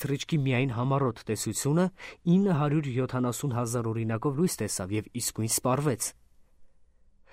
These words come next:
Դոկտոր Ֆերգյուսոնը զեկուցում տվեց Լոնդոնի աշխարհագրական ընկերության առաջ իր արշավանքի մասին,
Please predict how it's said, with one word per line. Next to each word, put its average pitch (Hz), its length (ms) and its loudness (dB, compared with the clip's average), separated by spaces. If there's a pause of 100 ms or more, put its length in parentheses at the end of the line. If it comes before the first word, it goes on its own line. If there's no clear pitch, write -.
(140)
Դոկտոր 185 320 2
Ֆերգյուսոնը 165 560 4
զեկուցում 156 480 0
տվեց 117 320 -2
Լոնդոնի 113 400 0
աշխարհագրական 113 640 -2
ընկերության 107 480 -2
առաջ 110 280 2 (120)
իր 127 140 -4 (100)
արշավանքի 107 560 -2
մասին, 113 360 -2